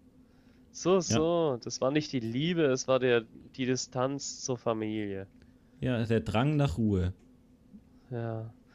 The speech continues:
Speaker 1: Aber da hast du's nicht weit geschafft. Du hättest in den Norden ziehen sollen.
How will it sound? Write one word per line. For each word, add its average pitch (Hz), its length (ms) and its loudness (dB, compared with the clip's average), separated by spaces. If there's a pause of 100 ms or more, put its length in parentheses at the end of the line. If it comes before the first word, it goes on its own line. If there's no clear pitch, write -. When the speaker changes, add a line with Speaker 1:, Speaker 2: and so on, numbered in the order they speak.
(160)
Speaker 1:
Aber 113 140 2
da 139 120 0
hast 139 180 -2
du's 120 140 -4
nicht 120 440 -6
weit 143 280 -2
geschafft. - 520 -6
Du 107 60 -2
hättest 107 240 -6
in 113 100 -4
den 107 120 -6
Norden 139 300 -2
ziehen 104 300 -6
sollen. 107 360 -10